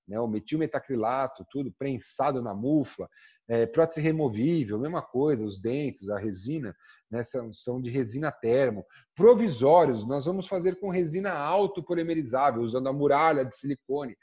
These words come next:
Mas tem várias técnicas, dá pra fazer resina termo também, quando a gente quer um provisório de longa duração,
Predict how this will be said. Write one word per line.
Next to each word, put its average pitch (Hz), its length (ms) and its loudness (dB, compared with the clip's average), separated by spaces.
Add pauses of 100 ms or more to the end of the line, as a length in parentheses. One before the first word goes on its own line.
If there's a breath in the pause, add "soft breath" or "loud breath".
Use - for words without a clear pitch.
(260 loud breath)
Mas 202 180 -2
tem 247 140 -4
várias 202 340 4
técnicas, 151 560 0
dá 117 100 0
pra 156 120 -8
fazer 165 320 0
resina 151 280 -4 (120)
termo 185 420 0
também, 117 400 -6
quando 104 160 -10
a - 20 -8
gente 110 160 -12
quer 117 100 -10
um 117 60 -10
provisório 113 460 -2
de 107 140 -6
longa 143 420 0
duração, 110 640 -10